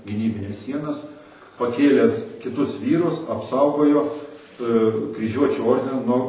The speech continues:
e, galutinio žlugimo. Jis taip pasakė, cituoju, „Henrikas von Plauenas pradėjo duoti nurodymus pilių komtūrams. Jis sakė, nepasiduoti.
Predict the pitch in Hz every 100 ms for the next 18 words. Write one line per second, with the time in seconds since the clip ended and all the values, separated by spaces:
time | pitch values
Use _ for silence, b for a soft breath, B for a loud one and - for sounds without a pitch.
0 | - 123 117 113 113 107 104 110 107 95
1 | 127 123 104 120 180 - - - - -
2 | b b b b b b - 175 175 -
3 | - 180 156 - - 113 - - - -
4 | - 131 - 151 - - - - - -
5 | - b b b b b b - 175 208
6 | 202 175 - 151 135 151 170 170 160 -
7 | 139 147 151 170 160 160 165 147 147 156
8 | 160 156 160 151 - 143 165 - 147 -
9 | 165 - - - - 127 - 160 - 104
10 | 107 143 185 185 - - - 117